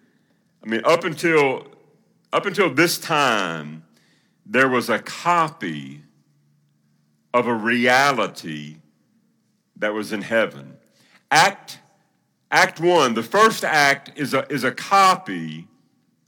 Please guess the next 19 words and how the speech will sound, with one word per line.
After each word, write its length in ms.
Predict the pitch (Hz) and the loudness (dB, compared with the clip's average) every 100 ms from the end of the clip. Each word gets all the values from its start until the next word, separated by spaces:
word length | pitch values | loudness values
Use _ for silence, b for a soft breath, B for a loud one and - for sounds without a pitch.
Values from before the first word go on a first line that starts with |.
| _ _ _ _ _ _ _ _ _ _ | _ _ _ _ _ _ _ _ _ _
Act 360 | 147 156 - - | 2 2 -2 -6
two 280 | 208 190 | -2 -2
is 140 | 139 - | -2 -4
the 80 | 127 | -4
reality. 760 | 120 123 113 90 78 - 80 - _ _ _ _ _ _ _ _ _ _ _ _ | 0 2 0 -4 -10 -16 -18 -20 _ _ _ _ _ _ _ _ _ _ _ _
Act, 440 | - 175 196 - - _ | 4 4 2 -8 -16 _
the, 140 | 110 123 | -4 -4
the 100 | 123 | -2
first 380 | - 226 - 170 | 4 4 4 0
act 200 | 156 151 | 0 -2
is 120 | 127 | -6
a 60 | 123 | -8
shadow 800 | - 185 175 165 110 80 71 69 b b b b - | -6 -2 -2 0 0 -2 -6 -18 b b b b -8
of 140 | 120 | 2
what 180 | 151 139 | 4 4
is 120 | 131 | 0
to 80 | 123 | -8
come, 420 | - 165 151 120 | -4 0 2 2
and, 180 | 117 | -2